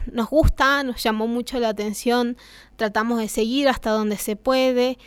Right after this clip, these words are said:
tratamos de generar acuerdos, eh, tuvimos algunos cuestionamientos, llegamos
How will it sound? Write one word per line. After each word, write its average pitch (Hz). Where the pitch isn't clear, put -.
tratamos 233
de 233
generar 220
acuerdos, 247
eh, 208
tuvimos 254
algunos 240
cuestionamientos, 240
llegamos 214